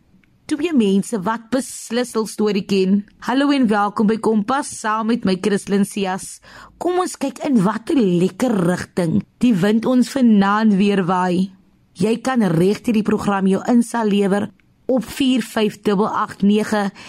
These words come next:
teen een rand vyftig per S M S of tweet ons by Z A R S G. Jy kan ons natuurlik ook vind op D S T V se audiokanaal agt een drie.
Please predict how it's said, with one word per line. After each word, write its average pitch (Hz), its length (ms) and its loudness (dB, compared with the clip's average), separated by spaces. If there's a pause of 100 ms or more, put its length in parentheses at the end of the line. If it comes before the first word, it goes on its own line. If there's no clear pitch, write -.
(180)
teen 285 240 0
een 240 260 2
rand 202 220 0
vyftig - 480 -4
per 214 160 -4
S - 240 -2
M 202 120 -6 (200)
S - 220 -14 (340)
of 233 300 -2
tweet 285 280 -2
ons 285 280 2
by 302 320 0 (180)
Z 240 400 -4
A 208 240 -2
R 190 340 2
S 233 120 -8
G. 185 340 0 (380)
Jy 196 260 0
kan 233 220 -2
ons 208 160 -2
natuurlik 214 600 0
ook 220 280 0
vind 220 280 0
op - 140 -4
D 226 240 2
S 240 60 -6
T 254 100 -2
V 220 180 0
se 196 160 -4
audiokanaal 220 800 0 (280)
agt 208 300 -4
een 226 340 4
drie. 180 420 0